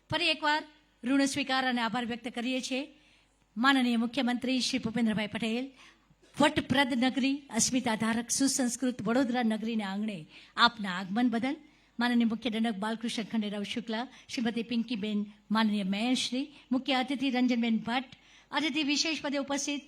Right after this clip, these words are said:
તમામ ધારાસભ્યશ્રીઓ, સંગઠનના હોદ્દેદારશ્રીઓ અને વિવિધ પદાધિકારીશ્રીઓનો અમે આભાર વ્યક્ત કરીએ છીએ. આજના આ વડોદરા મહાનગરપાલિકા પી એમ સ્વનિધિ અંતર્ગત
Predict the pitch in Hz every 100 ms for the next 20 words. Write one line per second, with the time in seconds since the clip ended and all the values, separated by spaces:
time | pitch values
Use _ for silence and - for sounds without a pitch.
0 | - _ 254 247 240 233 233 247 254 254
1 | 262 262 262 269 - - - 277 262 254
2 | 240 220 214 226 208 233 247 269 269 269
3 | 262 277 - - 233 233 240 240 208 202
4 | 247 240 233 240 226 202 - 220 233 220
5 | 160 - - - 240 254 247 294 294 285
6 | 285 311 302 311 311 - 302 339 - -
7 | - 277 262 311 233 180 185 - - -
8 | 240 240 190 - - - 320 349 294 277
9 | 269 285 269 247 - 254 269 254 240 262
10 | 247 254 - 339 302 226 240 226 233 214
11 | 226